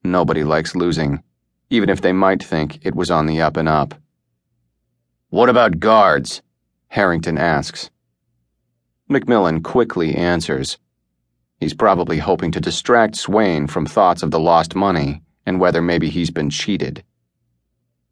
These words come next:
"Of course there will be guards," he says.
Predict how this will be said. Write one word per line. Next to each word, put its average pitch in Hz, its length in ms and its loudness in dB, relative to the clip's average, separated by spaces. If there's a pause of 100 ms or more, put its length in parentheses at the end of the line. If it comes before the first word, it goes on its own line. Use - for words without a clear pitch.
"Of - 220 0
course 160 480 4
there 101 120 0
will 85 120 0
be 82 100 -2
guards," 78 640 2 (300)
he 104 140 -4
says. 78 480 -2